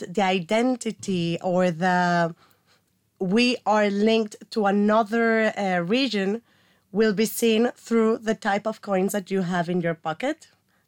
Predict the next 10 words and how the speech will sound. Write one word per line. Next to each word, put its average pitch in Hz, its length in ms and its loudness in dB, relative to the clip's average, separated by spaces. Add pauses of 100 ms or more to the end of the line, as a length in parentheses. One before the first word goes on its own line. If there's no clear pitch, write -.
They 185 80 0
will 190 160 0
say, 190 200 0
"Why, 196 580 0 (680)
why 220 280 2
this 220 380 -2
human 190 440 0
has 202 480 -2
Mexican 196 560 -4
pesos? 208 680 -6